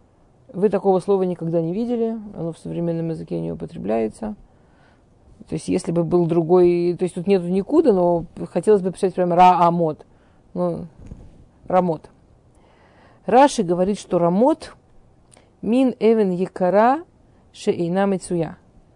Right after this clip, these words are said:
А, что Рамот — это какой-то жутко дорогой камень, очень редкий.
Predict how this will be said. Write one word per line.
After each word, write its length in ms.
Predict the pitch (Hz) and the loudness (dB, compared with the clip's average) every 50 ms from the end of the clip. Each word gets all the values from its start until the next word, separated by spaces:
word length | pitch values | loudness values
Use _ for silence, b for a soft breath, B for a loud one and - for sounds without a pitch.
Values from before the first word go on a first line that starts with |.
| _ _ _ _ _ _ _ _ _ _ _ _ _ _ _ _ _ _ _ _ _ _ _ _ b b b b b b b b b b b b b _ - | _ _ _ _ _ _ _ _ _ _ _ _ _ _ _ _ _ _ _ _ _ _ _ _ b b b b b b b b b b b b b _ -8
А, 380 | 160 160 156 156 156 151 151 147 143 b b b b b b b b _ _ _ _ _ b b b b b b b b | -6 -4 -4 -4 -4 -6 -8 -10 -14 b b b b b b b b _ _ _ _ _ b b b b b b b b
что 200 | _ - 185 170 | _ -6 -4 -4
Рамот — 460 | 175 180 208 240 285 320 277 - - - | -2 0 2 2 2 2 0 -2 -4 -2
это 640 | 196 214 202 196 220 202 196 190 185 180 - - - _ _ _ _ _ _ _ _ _ _ _ _ _ | -2 0 0 2 2 2 2 2 2 -2 -4 -8 -18 _ _ _ _ _ _ _ _ _ _ _ _ _
какой-то 480 | - - - - 240 240 208 - 180 - 175 | -14 -12 -6 -4 -2 -2 -2 -2 -4 -4 -4
жутко 360 | 156 208 226 196 - - 180 | -6 -6 -6 -6 -6 -6 -8
дорогой 500 | 156 165 160 170 165 160 180 185 170 160 | -6 -4 -4 -4 -4 -2 -2 -2 -2 -2
камень, 460 | - - 165 160 160 165 175 175 165 - | -4 -6 -6 -6 -6 -6 -8 -8 -8 -2
очень 400 | 170 196 196 - - - 170 165 | 0 0 0 0 -2 -6 -6 -6
редкий. 500 | 160 156 156 151 - - 220 226 240 | -4 -6 -6 -8 -8 -8 -8 -8 -8